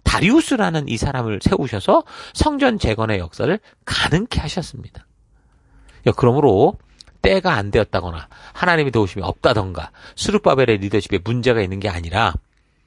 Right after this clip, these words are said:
바로 우리의 믿음에 문제 있다라는 이 사실 잊지 마시고 우리가 처한 어떤 환경 속에서도 우리는 말씀 따라 믿음으로 굳게 일어서는 우리가 될 수 있기를 바랍니다. 지금 말씀대로 살아가는 우선순위가 다 무너졌는데도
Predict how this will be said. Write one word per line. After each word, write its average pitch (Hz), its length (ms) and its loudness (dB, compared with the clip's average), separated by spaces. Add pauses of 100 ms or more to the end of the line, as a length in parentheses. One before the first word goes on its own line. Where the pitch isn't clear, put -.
(220)
바로 165 400 2
우리의 208 340 2
믿음에 127 300 -2
문제 95 260 -6
있다라는 82 560 -10
이 107 100 -6
사실 95 300 -2
잊지 - 180 -8
마시고 95 480 0 (340)
우리가 113 240 4
처한 107 280 -2
어떤 104 280 -4
환경 117 320 -4
속에서도 107 600 2 (320)
우리는 92 380 -10 (120)
말씀 - 340 -8
따라 101 240 -2
믿음으로 151 380 4
굳게 - 360 2
일어서는 117 480 4 (240)
우리가 95 220 0
될 87 120 -2
수 - 120 -8
있기를 85 360 -8
바랍니다. 82 500 -6 (400)
지금 202 360 4 (300)
말씀대로 165 460 2
살아가는 151 580 2
우선순위가 135 600 0
다 127 420 -2
무너졌는데도 123 880 2